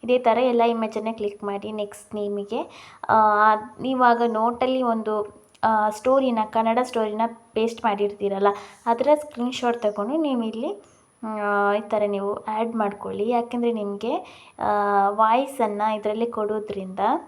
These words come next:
ನಿಮ್ಗೆ ಈಸಿ ಆಗಲಿ ಅಂತ ನಾನು ಈ ಥರ ಒಂದು ಹೇಳ್ತಾ ಇದ್ದೀನಿ ಮೆಥಡ್. ಆಮೇಲೆ ಇದನ್ನು ಡಿಲೀಟ್ ಮಾಡಬೇಕು. ನೆಕ್ಸ್ಟ್ ಮೇಲೆ ರೆಕಾರ್ಡ್ ಮೇಲೆ ಕ್ಲಿಕ್ ಮಾಡಿ. ನೀವು ಇದನ್ನು ನೀವು ನಾರ್ಮಲ್ ಓದ್ಕೊಂಡು ಹೋಗಿ, ಹೇಗಿರುತ್ತೋ ಹಾಗೆ ಸ್ಟೋರಿ ರ-, ಪ್ರಕಾರ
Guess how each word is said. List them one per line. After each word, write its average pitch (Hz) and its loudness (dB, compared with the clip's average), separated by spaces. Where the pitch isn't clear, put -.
ನಿಮ್ಗೆ 240 -4
ಈಸಿ 233 0
ಆಗಲಿ 208 4
ಅಂತ 202 -4
ನಾನು 262 -2
ಈ 220 -6
ಥರ 220 0
ಒಂದು 208 -4
ಹೇಳ್ತಾ 202 0
ಇದ್ದೀನಿ 202 -2
ಮೆಥಡ್. 202 -2
ಆಮೇಲೆ 233 2
ಇದನ್ನು 220 0
ಡಿಲೀಟ್ 247 -4
ಮಾಡಬೇಕು. 202 -6
ನೆಕ್ಸ್ಟ್ 233 -6
ಮೇಲೆ 220 0
ರೆಕಾರ್ಡ್ 226 4
ಮೇಲೆ 208 0
ಕ್ಲಿಕ್ 202 -8
ಮಾಡಿ. 196 0
ನೀವು 202 -8
ಇದನ್ನು 233 -2
ನೀವು 233 0
ನಾರ್ಮಲ್ 220 2
ಓದ್ಕೊಂಡು 220 -2
ಹೋಗಿ, 214 -4
ಹೇಗಿರುತ್ತೋ 226 -4
ಹಾಗೆ 214 -2
ಸ್ಟೋರಿ 214 -4
ರ-, 202 -4
ಪ್ರಕಾರ 208 -4